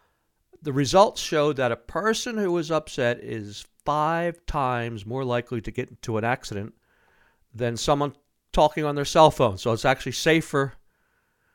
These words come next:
to talk on your cell phone than being upset. Five times safer. Of course, both are something you shouldn't do, but if you can help it, for sure. It also showed that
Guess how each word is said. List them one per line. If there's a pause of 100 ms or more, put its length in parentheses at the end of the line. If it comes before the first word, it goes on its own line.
(160)
to
talk
on
your
cell
phone
than
being
upset. (680)
Five
times
safer.
Of
course,
both (800)
are
something
you
shouldn't
do,
but
if
you
can
help
it, (140)
for
sure. (1200)
It
also
showed
that